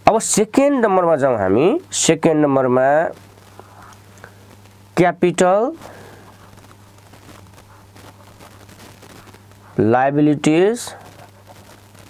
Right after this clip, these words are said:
income gain। ल, यति कुरा बुझौँ हामी पहिले। अब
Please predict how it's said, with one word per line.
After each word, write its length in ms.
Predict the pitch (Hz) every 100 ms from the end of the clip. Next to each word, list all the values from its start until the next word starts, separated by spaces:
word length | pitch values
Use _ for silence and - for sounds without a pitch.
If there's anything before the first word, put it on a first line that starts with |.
| - - - - - - - - - - - - - - - - - - - - - - - - - - - - - - - -
income 840 | 135 143 - 143 151 170 226 247 - - - - - - - - - - - - - - - - - - - - - - - - - -
gain। 680 | 117 117 117 123 117 98 82 - - - - - -
ल, 60 | - -
यति 360 | 233 240 302
कुरा 320 | 277 - 202 180
बुझौँ 340 | 127 139 123
हामी 200 | 104 95
पहिले। 300 | 87 71 64
अब 160 | 57 50